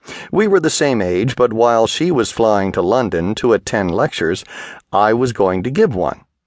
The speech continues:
I had been invited by the British government to share my views on upcoming climate change legislation.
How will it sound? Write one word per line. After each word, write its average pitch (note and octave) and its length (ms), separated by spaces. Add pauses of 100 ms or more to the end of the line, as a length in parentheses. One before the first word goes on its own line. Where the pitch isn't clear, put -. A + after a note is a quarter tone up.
(340)
I G#3 120
had G#3+ 140
been F3+ 140
invited A#2+ 460
by A#2 140
the A2 80
British A2 380
government F#2 520
to G2+ 100
share A2 260
my G2+ 240
views G2 400
on A2+ 280
upcoming C3 640
climate C3 460
change F#2+ 400
legislation. F2 720